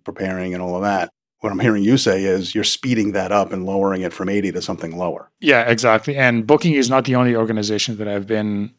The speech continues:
Speaker 2: at where data analysts and M L engineers would consistently tell me, "We are tired of spending majority of our time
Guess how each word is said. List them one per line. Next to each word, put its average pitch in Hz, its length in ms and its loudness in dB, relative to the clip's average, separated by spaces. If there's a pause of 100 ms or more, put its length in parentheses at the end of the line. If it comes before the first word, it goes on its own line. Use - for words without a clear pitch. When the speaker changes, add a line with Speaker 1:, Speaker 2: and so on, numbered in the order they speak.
Speaker 2:
at 107 220 -2
where 101 460 -2 (580)
data 131 220 6
analysts 117 580 2
and 104 140 -4
M 107 140 -2
L 107 100 2
engineers 98 840 -4 (160)
would 113 120 -8
consistently 113 560 -2
tell 101 220 -6
me, 95 260 -8
"We 117 280 0
are 120 120 2
tired 110 340 -2
of 101 100 -2
spending 101 460 -4
majority 101 400 -2
of 98 120 -2
our 95 180 -2
time 95 640 -6